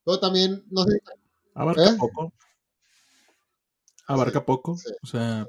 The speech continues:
Speaker 2: por ejemplo,
Speaker 1: Sí, o sea, como
Speaker 2: no sé,
Speaker 1: que,
Speaker 2: pasó esto, esto.
Speaker 1: ah, en el trabajo no muy bien, bien, o sea, volví a, a toparme con muchos amigos de, de la, de amigos del año pasado que no, que ya teníamos sin ver. <clears throat> deje de hablarle a otra gente.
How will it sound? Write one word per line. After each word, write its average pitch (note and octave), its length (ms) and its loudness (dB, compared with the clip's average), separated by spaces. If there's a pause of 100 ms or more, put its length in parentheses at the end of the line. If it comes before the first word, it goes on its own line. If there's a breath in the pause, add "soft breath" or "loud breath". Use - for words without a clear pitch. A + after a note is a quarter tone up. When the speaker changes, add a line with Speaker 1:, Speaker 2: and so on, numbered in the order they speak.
Speaker 2:
por A#2 120 -4
ejemplo, A2+ 340 -8
Speaker 1:
Sí, G#2+ 40 -6
o G#2 80 -4
sea, D#3+ 160 0
como G2+ 200 -10
Speaker 2:
no A2 80 -8
sé, A2+ 240 -6
Speaker 1:
que, A2 140 -6
Speaker 2:
pasó G#2 240 -8
esto, G#2 220 -10
esto. G2 460 -16
Speaker 1:
ah, F3 760 -8
en D#3 60 -10
el C#3 100 -12
trabajo C3 420 -6
no B2+ 100 -8
muy A2 180 -10
bien, C3 440 -8
bien, A#2+ 540 -6
o A#2+ 60 -14
sea, A#2+ 300 -8
volví A2+ 280 -10
a, A#2+ 60 -6
a B2 520 -8
toparme A#2 280 -18
con A#2 140 -20
muchos A#2 220 -18
amigos G#2+ 340 -16
de, F#2+ 640 -10
de F#2 160 -12
la, F#2 280 -10 (140)
de G2+ 80 -12
amigos G2 240 -18
del G2+ 120 -14
año G#2 120 -20
pasado G2 340 -18
que - 80 -20
no, F#2+ 300 -18 (140)
que C3 80 -10
ya C3 100 -10
teníamos C#3 300 -16
sin A#2 160 -20
ver. A#2+ 340 -4 (720)
<clears throat> C3 540 -10
deje F#3 240 -4
de D3+ 60 0
hablarle C3+ 280 -6
a A#2 40 -12
otra G#2 180 -16
gente. C3+ 880 -10